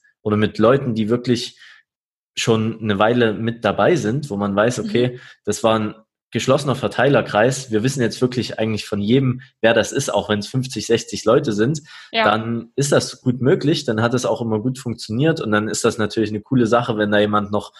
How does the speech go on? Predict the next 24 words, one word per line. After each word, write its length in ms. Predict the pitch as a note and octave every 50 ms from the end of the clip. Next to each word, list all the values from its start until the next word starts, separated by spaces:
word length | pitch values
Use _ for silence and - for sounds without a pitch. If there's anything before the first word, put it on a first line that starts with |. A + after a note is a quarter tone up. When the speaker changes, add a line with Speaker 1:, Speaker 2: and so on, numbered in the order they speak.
| - _ _
Speaker 1:
Fremdes 420 | - - - - C#3 C#3+ C3+ B2 -
sozusagen 540 | B2+ A2+ - - A2 G#2+ G#2+ G#2+ G#2+ G#2+
reinkommt 520 | G2+ G#2+ A#2 C#3 C#3+ C#3+ C3+ B2 A#2+ A#2 -
und 80 | G#2
nochmal 320 | G#2+ G2 - - G#2+ G#2 G2+
seine 200 | G#2 G2+ G2+ G2+
Meinung 340 | G#2 G#2+ B2 C3+ C3+ B2+ A2
abgibt, 380 | G#2+ A#2 - - A#2+ A#2 -
beziehungsweise 500 | - G2+ - - A2 G#2 G#2 G#2 G2+ F#2+
seine 200 | G#2 G2+ G2 G2
Frage 320 | - - - - C3+ C3 B2+
stellen 300 | - - A#2+ A#2 A#2 A2+
kann. 260 | - A#2 A#2+ B2 - _ - - - - _ _
Das 460 | - G2+ - - - - _ _ _ _ _ _ _ _ _ _ _ _ _ _ - _ _ _
bringt 240 | - B2 B2+ B2+ B2
die 60 | A2+
Stimmung 380 | - - - D3 E3 E3 D#3 B2+
ein-, 280 | D2 E2 B2 A#2+ -
einfach 260 | A#2 B2 A#2+ - A#2+
nochmal 280 | A2+ A2+ A2 A2 A2 G#2
auf 160 | F#2+ G#2 -
ein 100 | A2 G#2+
anderes 400 | - - A#2 A#2+ A#2+ A2+ - -
Level, 360 | A#2+ A#2+ B2 C#3 C#3+ C#3+ C#3+